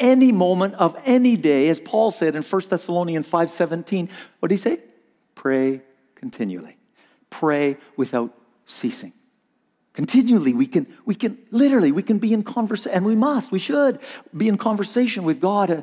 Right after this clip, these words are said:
as our Father throughout every moment of every day. As we move about our day and, and experience different conversations and setbacks, and,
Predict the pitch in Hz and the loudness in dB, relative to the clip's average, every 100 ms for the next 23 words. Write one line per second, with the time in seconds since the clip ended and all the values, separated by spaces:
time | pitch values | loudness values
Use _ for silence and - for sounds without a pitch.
0 | - - 170 165 - 180 185 156 - - | -4 -2 0 0 0 -4 0 -2 -4 -16
1 | - 185 185 185 185 175 165 156 180 175 | -4 0 2 2 0 0 0 0 0 0
2 | 131 - - 139 - 151 147 147 160 131 | -2 -4 -8 -6 -4 -4 -4 -2 0 0
3 | 135 151 175 240 190 175 151 196 160 151 | 0 2 4 4 4 0 0 0 2 2
4 | 131 131 131 117 117 - 135 131 - 226 | 0 0 0 0 -6 -6 -2 -2 -2 -2
5 | 208 165 - 143 170 156 - 196 - 147 | -2 -2 -8 -6 -6 -6 -2 -2 -2 -8
6 | 127 135 - 190 - 151 135 - 143 | -4 -4 -2 -4 0 -2 -2 -4 -4